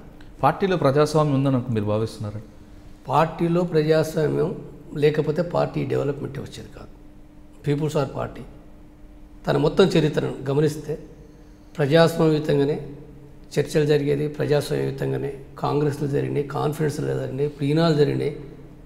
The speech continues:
Speaker 2: వివిధ వేదికల ద్వారా పార్టీ తన స-, సైద్ధాంతిక సమస్యలు పరిష్కరించుకోవడానికి పూనుకున్నది ఎప్పుడు కూడా అది, అప్పుడైనా ఇప్పుడైనా.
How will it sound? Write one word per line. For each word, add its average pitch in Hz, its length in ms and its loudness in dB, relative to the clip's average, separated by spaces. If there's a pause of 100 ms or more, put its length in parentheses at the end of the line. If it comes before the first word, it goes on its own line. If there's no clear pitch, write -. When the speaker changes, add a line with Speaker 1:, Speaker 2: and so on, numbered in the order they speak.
(960)
Speaker 2:
వివిధ 180 260 6
వేదికల 175 520 6
ద్వారా 165 220 4
పార్టీ 165 520 0 (400)
తన 151 300 2 (480)
స-, 160 300 -4
సైద్ధాంతిక 165 420 2
సమస్యలు 151 400 -2
పరిష్కరించుకోవడానికి 127 840 -10
పూనుకున్నది 110 460 -14
ఎప్పుడు 185 240 -2
కూడా 127 160 -2
అది, - 140 -10 (1040)
అప్పుడైనా 151 400 4
ఇప్పుడైనా. 107 420 -6